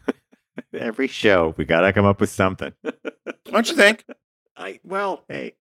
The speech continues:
Speaker 1: we're working behind the scenes on things as we
Speaker 2: Do you
Speaker 1: speak.
Speaker 2: make anything that everyone just, just swears by as the greatest thing?
Speaker 1: Nope.
Speaker 2: I don't either.
Speaker 1: Even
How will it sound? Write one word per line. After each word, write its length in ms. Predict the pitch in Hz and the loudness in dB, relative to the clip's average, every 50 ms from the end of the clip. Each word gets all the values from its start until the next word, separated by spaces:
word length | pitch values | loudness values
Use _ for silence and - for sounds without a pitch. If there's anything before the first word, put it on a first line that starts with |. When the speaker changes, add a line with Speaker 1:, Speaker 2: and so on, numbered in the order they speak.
| _ _ _ _ - - - - - | _ _ _ _ -20 -20 -20 -2 0
Speaker 1:
we're 80 | 156 | 2
working 280 | 147 151 160 - 156 131 | 4 4 4 4 4 4
behind 280 | 123 113 104 101 95 90 | 4 4 6 4 2 0
the 40 | 80 | -2
scenes 380 | - - 80 76 76 76 65 | -6 -6 -6 -6 -6 -8 -8
on 160 | 67 64 64 - | -10 -12 -14 -12
things 260 | - 73 69 67 - | -12 -12 -12 -12 -14
as 100 | 127 120 | -16 -18
we 80 | 123 - | -18 -10
Speaker 2:
Do 120 | - 214 | 0 2
you 60 | 247 285 | 2 4
Speaker 1:
speak. 40 | 269 | 6
Speaker 2:
make 240 | 233 214 202 - | 4 4 6 6
anything 380 | 208 190 190 185 180 - 165 170 | 6 6 6 4 2 0 0 2
that 100 | 165 151 | 2 4
everyone 360 | 143 143 147 143 135 127 127 117 | 4 4 2 2 0 0 -2 -2
just, 280 | - 123 113 - - - - | -4 -4 -6 -6 -8 -10 -10
just 260 | - - 120 - - | -8 -6 -6 -6 -6
swears 340 | - - 104 101 110 104 92 | -4 -2 0 0 0 0 0
by 200 | 101 104 101 104 | -2 -6 -6 -6
as 120 | 98 92 98 | -8 -8 -12
the 60 | 92 | -10
greatest 380 | - 98 92 95 95 95 - | -6 -6 -6 -6 -6 -10 -10
thing? 160 | - - - _ _ _ _ _ _ _ _ _ _ | -14 -16 -18 _ _ _ _ _ _ _ _ _ _
Speaker 1:
Nope. 200 | - 110 - - _ _ _ _ _ - | -4 -4 -4 -4 _ _ _ _ _ -6
Speaker 2:
I 120 | 113 131 | -4 -4
don't 140 | 123 104 87 | -4 -4 -6
either. 260 | 90 80 76 - - _ _ _ _ _ _ | -8 -10 -12 -16 -20 _ _ _ _ _ _
Speaker 1:
Even 600 | 110 110 117 107 117 120 117 113 113 110 113 | 2 2 4 4 2 0 0 -2 -4 -6 -8